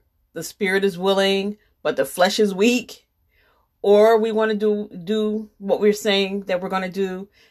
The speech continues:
and we run out of steam because we don't know how to do it. But in any event,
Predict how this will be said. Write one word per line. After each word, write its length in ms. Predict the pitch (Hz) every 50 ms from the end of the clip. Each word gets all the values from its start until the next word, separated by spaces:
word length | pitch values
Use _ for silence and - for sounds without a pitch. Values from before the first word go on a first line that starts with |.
| _ _ -
and 100 | 180 185
we 80 | 180
run 240 | 170 160 175 202 208
out 140 | 214 214 208
of 80 | 208 208
steam 380 | - - - 240 220 208 196
because 220 | 170 175 190 165 151
we 100 | 165 165
don't 200 | 170 151 - 156
know 160 | 156 160 156
how 400 | 160 - - - 277 311 330 262
to 100 | 202 165
do 200 | 151 147 135 -
it. 180 | - - _ _ _ _ _ _ _ _ _ _ _ _ _ _ _ _ _ _ _ _ _ _ _ _ _ _ _ _ _ _
But 140 | - 190 196
in 100 | 202 220
any 240 | 220 202 180 170 165
event, 480 | 147 143 156 151 156 - - - -